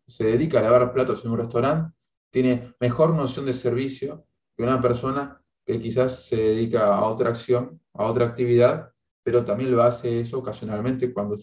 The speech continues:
come con la familia. No se trata de cantidad, se trata acá de prof-,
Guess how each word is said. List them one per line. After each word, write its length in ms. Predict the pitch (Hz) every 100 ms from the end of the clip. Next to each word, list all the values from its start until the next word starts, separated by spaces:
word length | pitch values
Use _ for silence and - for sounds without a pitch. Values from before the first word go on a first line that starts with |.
| -
come 260 | 117 113
con 120 | 101
la 100 | 107
familia. 500 | - 98 143 117 - - _ _ _ _
No 140 | -
se 120 | 123 127
trata 240 | 165 143
de 140 | 107
cantidad, 560 | 101 104 104 113 104 98
se 60 | -
trata 240 | 123 135
acá 240 | 120 -
de 120 | - -
prof-, 360 | - 127 -